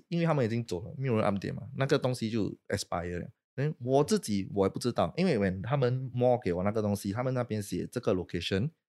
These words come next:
F and B approved，我不知道吗？The only time我realize是，OK，reno差不多要好了，我要apply forF and B license的inspection。Then那个S F A 的人跟我讲，“哎，but this place is not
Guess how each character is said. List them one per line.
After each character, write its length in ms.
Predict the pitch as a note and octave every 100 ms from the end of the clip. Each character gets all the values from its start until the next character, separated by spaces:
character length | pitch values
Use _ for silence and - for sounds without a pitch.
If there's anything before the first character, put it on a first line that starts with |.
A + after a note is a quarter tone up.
| _
F 200 | A2+ -
and 140 | F2 E2+
B 160 | F#2
approved， 300 | - - E2+ _ -
我 160 | A3+ D3
不 120 | G3+
知 120 | G3+
道 160 | F#3 C#3
吗？ 140 | B2+ _ -
The 80 | B2
only 320 | F3 A3 A#3+
time 240 | G3 F#3+ C3
我 120 | A2
realize 320 | C3+ C3+ C3+
是， 220 | C3+ G2+ -
OK，reno 560 | - F#2 G#2 B2 C3
差 100 | -
不 60 | -
多 140 | A2+
要 60 | F#2
好 180 | - G2
了， 180 | E2+ -
我 100 | G2+
要 80 | -
apply 340 | G2 - A2+
forF 360 | A2 F#2 G#2 -
and 200 | E2+ F2
B 400 | G2 G2 F#2+ F2+
license 340 | F2 E2+ G2 F#2+
的 120 | F2
inspection。 500 | E2 F2 - F2 E2 _ _ _ _ _
Then 120 | A2+ D3
那 100 | E3
个 320 | C#3+ G#2 -
S 160 | A#2 A#2+
F 160 | A2+
A 40 | A2
的 80 | F2
人 100 | G2+
跟 80 |
我 40 | F#2+
讲 120 | -
，“哎， 60 | A2
but 160 | G#2+
this 220 | G#2+ - -
place 280 | F#3 G3
is 240 | - G2
not 120 | -